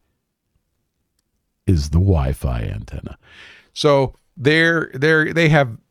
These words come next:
a canonical antenna that is basically a quarter wave,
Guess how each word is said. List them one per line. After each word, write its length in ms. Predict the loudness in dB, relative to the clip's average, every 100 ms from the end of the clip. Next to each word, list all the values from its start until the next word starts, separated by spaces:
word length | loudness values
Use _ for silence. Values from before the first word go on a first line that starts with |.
| -6
a 160 | -2 -2 -4 -16 _ _ _
canonical 840 | -2 0 2 2 2 2 2 2 2
antenna 600 | -2 -2 -2 0 0 -2
that 300 | -2 -4 -4 _ _ _ _ _ _ _ _
is 140 | -4 -2
basically 580 | 0 0 0 0 0
a 80 | 0
quarter 380 | -2 0 2 2
wave, 540 | 2 2 2 0 -6